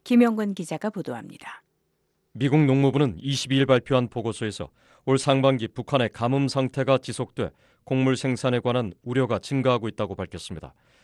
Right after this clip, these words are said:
Speaker 2: 위성 관측 자료와 농업 기후 지수 등을 종합한 결과 북한은 지난 이 분기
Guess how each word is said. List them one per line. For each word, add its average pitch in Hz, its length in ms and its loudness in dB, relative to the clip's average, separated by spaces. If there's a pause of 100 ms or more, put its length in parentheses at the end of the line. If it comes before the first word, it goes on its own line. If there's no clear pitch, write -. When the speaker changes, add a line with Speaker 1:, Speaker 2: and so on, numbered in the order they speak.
(280)
Speaker 2:
위성 139 320 2
관측 139 340 0
자료와 131 480 2
농업 135 320 0
기후 131 300 0
지수 127 240 -6
등을 127 180 -2
종합한 117 460 -2
결과 101 320 -4 (400)
북한은 143 300 0
지난 143 260 2
이 110 160 -2
분기 120 500 -2